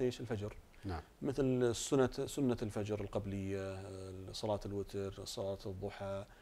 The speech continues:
Speaker 1: آه، سنة الظهر القبلية والبعدية، سنة ال-، المغرب والعشاء البعدية. آه، إذا س-، كانت الصلاة فيها تشهد واحد فقط، كيف يجلس؟ نقول: يسن الافتراش ولا يشرع التورك،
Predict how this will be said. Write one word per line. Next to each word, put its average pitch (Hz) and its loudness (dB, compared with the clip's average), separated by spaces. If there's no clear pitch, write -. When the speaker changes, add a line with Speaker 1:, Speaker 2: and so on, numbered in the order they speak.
Speaker 1:
آه، 104 2
سنة 110 0
الظهر 101 -2
القبلية 101 0
والبعدية، 101 0
سنة 104 -4
ال-، 101 -6
المغرب 98 -2
والعشاء 101 -4
البعدية. 101 -2
آه، - -6
إذا 143 8
س-، - 2
كانت 190 12
الصلاة 180 10
فيها 170 4
تشهد 147 -2
واحد 107 6
فقط، - 2
كيف 160 12
يجلس؟ 120 6
نقول: 170 12
يسن 165 8
الافتراش - 4
ولا 127 12
يشرع 117 8
التورك، - -6